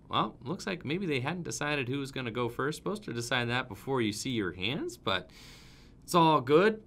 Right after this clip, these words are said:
Happens sometimes. These players are just waiting for the go-ahead from the judges to see who is going to be on the draw here in round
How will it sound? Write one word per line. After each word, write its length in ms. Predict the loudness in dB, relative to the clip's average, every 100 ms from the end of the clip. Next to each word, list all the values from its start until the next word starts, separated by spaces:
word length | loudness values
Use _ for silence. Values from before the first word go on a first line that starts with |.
| -20 -6
Happens 600 | 4 4 6 0 -2 -8 -12 -20 -18 -18 -12
sometimes. 1000 | -6 -4 -4 -4 -2 -2 -4 -10 -16 -20 -14
These 160 | -10 -6
players 360 | 0 2 0 -2
are 60 |
just 200 | -8 -4
waiting 240 | -2 -2 -4
for 160 | -4
the 100 | -4
go-ahead 600 | -2 0 0 0 -2 -2 -8
from 400 | -4 -2 -2 -6 -8
the 140 | -8
judges 560 | -6 -4 -2 -2 -4 -6
to 100 | -6
see 360 | -4 -4 -6 -10 -20 -20 -20 -16
who 180 | -2 0
is 140 | 2 0
going 340 | -2 0 -2
to 80 | -4
be 520 | -4 0 0 0 -4 -12 -20 -20 -20 -18 0
on 420 | 6 8 6 2
the 200 | 0 0
draw 560 | 0 -2 0 2 4 2
here 400 | -2 -8 -10 -14 -20 -20 -20 -12
in 320 | -10 -8 -6
round 500 | -4 -2 -2 -4 -10